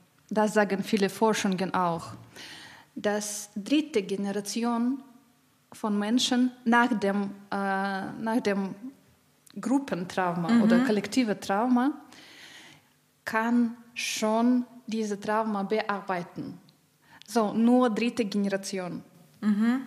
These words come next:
Speaker 1: Es, es, es gibt viele Gründe, f-, äh, warum ist es so, aber ist, da, das ist so. Und zum Beispiel, äh, ich bin die dritte Generation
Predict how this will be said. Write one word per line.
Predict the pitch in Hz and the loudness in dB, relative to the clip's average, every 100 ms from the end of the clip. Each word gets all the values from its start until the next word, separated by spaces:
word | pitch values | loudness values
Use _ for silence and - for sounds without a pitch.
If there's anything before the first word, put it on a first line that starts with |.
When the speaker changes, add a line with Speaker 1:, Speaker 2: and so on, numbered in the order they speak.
| - - - _ _ _ _ _ - | -10 -20 -20 _ _ _ _ _ -12
Speaker 1:
Es, | 190 - - | -12 -10 4
es, | 254 254 269 269 | 4 6 6 6
es | 269 254 | 4 4
gibt | 302 - | 4 4
viele | 302 294 262 254 240 | 6 8 10 8 8
Gründe, | 220 311 392 311 | 6 4 6 2
f-, | - | 0
äh, | - 240 233 233 214 - 214 | -2 0 2 0 -2 -6 -6
warum | 214 233 240 247 233 | 2 4 8 6 6
ist | 226 - | 2 0
es | 214 202 | 0 2
so, | 240 320 370 226 | 2 2 2 2
aber | 226 214 208 - | 4 4 2 4
ist, | 294 285 - - - | 4 4 -2 -8 -6
da, | 214 254 254 | 4 6 8
das | 262 269 | 6 6
ist | 247 214 | 0 2
so. | 247 233 180 - - - - - - - | 6 6 6 -2 -14 -14 -14 -16 -18 -4
Und | 247 254 254 247 - - | 2 4 4 2 -4 -10
zum | - 233 | -2 2
Beispiel, | 240 269 269 269 247 - - - | 4 4 2 0 -2 -4 -10 -4
äh, | 214 214 214 | -2 0 0
ich | 262 285 - | 0 0 0
bin | 233 220 214 214 | 0 0 0 -4
die | - 226 202 | -6 -4 -2
dritte | 226 277 277 240 233 247 - | 0 0 0 -2 -2 -4 -6
Generation | 208 220 202 - 226 226 269 | -6 -4 -4 -4 -2 2 2